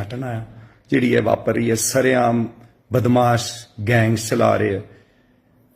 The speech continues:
ਬਹੁਤ ਹੀ ਅਫਸੋਸ ਹੋਇਆ। ਤੇ ਜਿਹੜੇ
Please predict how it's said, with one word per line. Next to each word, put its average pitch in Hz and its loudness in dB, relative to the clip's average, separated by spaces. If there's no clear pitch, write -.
ਬਹੁਤ 143 0
ਹੀ 110 -2
ਅਫਸੋਸ 110 -4
ਹੋਇਆ। 110 -2
ਤੇ 127 2
ਜਿਹੜੇ 113 2